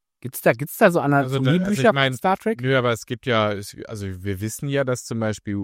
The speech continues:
Speaker 2: Worf und Jadzia Dex eine sehr erfolgreiche Beziehung geführt haben in
Speaker 1: Ja.
Speaker 2: Deep Space Nine.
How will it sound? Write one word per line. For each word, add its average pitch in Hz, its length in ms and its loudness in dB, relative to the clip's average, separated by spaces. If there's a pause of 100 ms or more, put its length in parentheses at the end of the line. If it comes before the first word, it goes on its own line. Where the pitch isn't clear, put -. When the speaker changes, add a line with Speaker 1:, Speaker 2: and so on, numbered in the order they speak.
Speaker 2:
Worf 101 720 4
und 110 240 -4
Jadzia 101 540 -4
Dex 92 640 -8 (720)
eine 110 400 2 (220)
sehr 107 260 0
erfolgreiche 139 680 0
Beziehung 131 520 0
geführt 95 420 -2
haben 95 260 -2
in 117 60 4
Speaker 1:
Ja. 110 120 4
Speaker 2:
Deep 101 120 -8
Space 98 340 -8
Nine. 98 360 -4